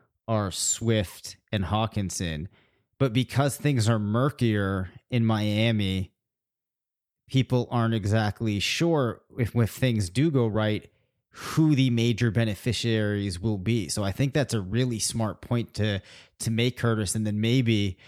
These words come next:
uh, that's a compelling reason as to why people should be <laughs> more resistant to the cold water that I put on this, um,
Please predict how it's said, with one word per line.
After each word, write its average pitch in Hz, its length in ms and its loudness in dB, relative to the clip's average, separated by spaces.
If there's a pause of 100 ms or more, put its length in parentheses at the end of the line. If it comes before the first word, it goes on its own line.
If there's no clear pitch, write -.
(260)
uh, 110 320 0
that's 113 420 -2
a 120 100 0
compelling 113 520 0
reason 101 340 -2
as 101 160 0
to 110 100 -6
why 98 400 -2
people 104 440 -6
should 95 220 -4
be 104 240 -2 (840)
<laughs> 110 60 -6 (540)
more 170 260 4
resistant 131 760 0
to 127 400 2 (260)
the 143 140 4
cold 165 500 0
water 127 360 0
that 117 120 2
I 110 100 0
put 147 240 0
on 117 200 2
this, 110 380 -2 (120)
um, 113 540 0